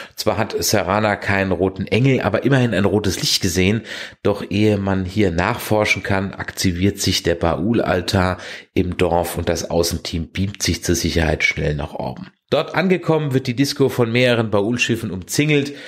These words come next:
welche die Herausgabe von Saru fordern.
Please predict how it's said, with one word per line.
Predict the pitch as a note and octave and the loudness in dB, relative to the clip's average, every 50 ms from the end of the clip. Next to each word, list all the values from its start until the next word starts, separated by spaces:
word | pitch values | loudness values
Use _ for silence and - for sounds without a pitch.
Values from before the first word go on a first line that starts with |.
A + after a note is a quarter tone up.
| - - - | -18 -10 -4
welche | - A2 A2+ - B2 | -2 -2 0 0 0
die | G#2 A2 G#2+ F#2+ | 0 0 0 2
Herausgabe | F2+ E2 D2+ F2+ G#2+ G#2+ - - G2 F#2 F2+ F#2 F#2 F2 F#2+ F2+ - - - - | 2 2 2 2 2 2 0 0 0 0 2 2 2 0 0 -2 -4 -8 -20 -20
von | _ - - - D#2 D2 D2+ D#2+ D#2+ - _ _ | _ -14 -8 -6 -4 -4 -4 -8 -12 -16 _ _
Saru | - E2 D#2 F2 F2 F2+ D#2 E2 G2 A#2+ A2+ | -8 -4 -2 0 0 0 0 2 2 2 2
fordern. | - - - F2 D#2 D2+ D2 - - - - | 2 0 -2 -2 -4 -4 -8 -10 -12 -12 -14